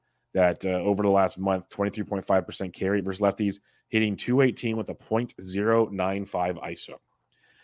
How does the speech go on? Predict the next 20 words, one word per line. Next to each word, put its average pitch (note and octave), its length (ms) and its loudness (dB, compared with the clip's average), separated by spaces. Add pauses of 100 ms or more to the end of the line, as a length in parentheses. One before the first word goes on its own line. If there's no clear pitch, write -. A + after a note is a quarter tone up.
(160)
Now, G2+ 180 2
I G2 120 4
know G#2 500 4 (320)
Drew A2 200 -2
Smyly F#2+ 420 0
can F#2+ 100 -4
be E2+ 100 -4
tilting. B2+ 520 0 (100)
It's - 100 -10
been F2 160 -8
five G2+ 320 4
runs, G2 220 -2
one F#2 220 0
run, F#2+ 200 0 (280)
four G2+ 180 2
runs, F#2+ 280 0
five F2+ 280 0
runs, F2 180 -6
four G2+ 280 0
runs, G#2+ 340 0